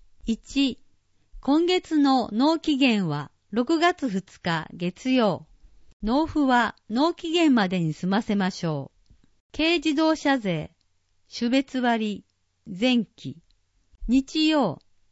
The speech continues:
夜間納税相談窓口のお知らせ。日曜窓口、五月はありません。夜間窓口、五月十二日月曜、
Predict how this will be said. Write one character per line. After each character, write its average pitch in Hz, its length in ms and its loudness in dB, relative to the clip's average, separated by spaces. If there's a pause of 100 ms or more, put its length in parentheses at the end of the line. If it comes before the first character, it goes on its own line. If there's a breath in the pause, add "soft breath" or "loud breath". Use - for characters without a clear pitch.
(180)
夜 277 160 0
間 202 360 0
納 220 220 2
税 247 280 2
相 240 280 0
談 240 240 2
窓 233 260 2
口 196 280 -4
の 147 120 -2
お 147 80 -2
知 - 140 -12
ら 160 140 -4
せ。 143 320 -10 (340)
日 240 320 -2
曜 311 240 4
窓 285 320 2
口、 208 460 -6 (480)
五 247 100 2
月 320 300 0
は 170 100 0
あ 151 80 0
り 175 140 -2
ま 180 120 -2
せ 180 220 -4
ん。 143 140 -4 (1700)
夜 226 80 2
間 320 300 4
窓 294 280 2
口、 196 460 -6 (480)
五 247 100 2
月 320 300 2
十 226 240 0
二 254 240 4
日 214 220 -2
月 185 340 -4
曜、 180 380 -2